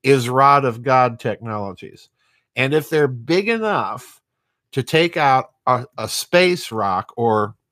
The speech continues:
celestial objects, they'll be big enough to do considerable damage if they target targets on the surface of the planet.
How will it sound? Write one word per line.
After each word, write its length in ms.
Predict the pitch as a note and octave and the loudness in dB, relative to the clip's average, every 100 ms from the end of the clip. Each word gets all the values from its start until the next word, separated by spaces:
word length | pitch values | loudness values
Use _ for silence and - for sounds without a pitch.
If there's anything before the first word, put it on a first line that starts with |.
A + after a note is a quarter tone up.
| _ - | _ -18
celestial 720 | - D3+ D3+ D3+ D#3 - C#3 A#2 | -8 -2 2 2 0 0 0 0
objects, 800 | C3+ C#3 B2 G#2+ G#2+ - - _ _ _ _ _ _ _ G#2 | 0 -2 -4 -8 -10 -12 -20 _ _ _ _ _ _ _ -2
they'll 240 | B2+ D#3+ | 2 4
be 160 | F3+ G3+ | 2 -2
big 280 | E3 F#3 | -2 -2
enough 380 | F3+ D3+ C3+ C3 | -2 -2 -2 -4
to 100 | - | -8
do 240 | A#2 C3+ C#3 | -8 -6 -8
considerable 760 | - B2 - E3 D#3+ C#3 B2+ | -8 -10 -6 -6 -4 -4 -4
damage 540 | A#2+ C3 C#3 C3 A2+ - | -4 -4 -4 -4 -6 -4
if 200 | C#3 C3+ | -2 -2
they 200 | - A#2+ | -2 -4
target 560 | A2+ - D3 C3 A2 - | -4 0 0 0 -6 -6
targets 500 | - C3+ A#2 G#2 - | 0 0 0 -6 -6
on 160 | A#2 A2+ | -6 -6
the 100 | G#2 | -6
surface 480 | - C3 A#2 G#2+ | -4 -4 -4 -10
of 160 | A2+ F#2+ | -10 -10
the 100 | G2+ | -12
planet. 460 | - C3 A2 F2 | -8 -6 -4 -8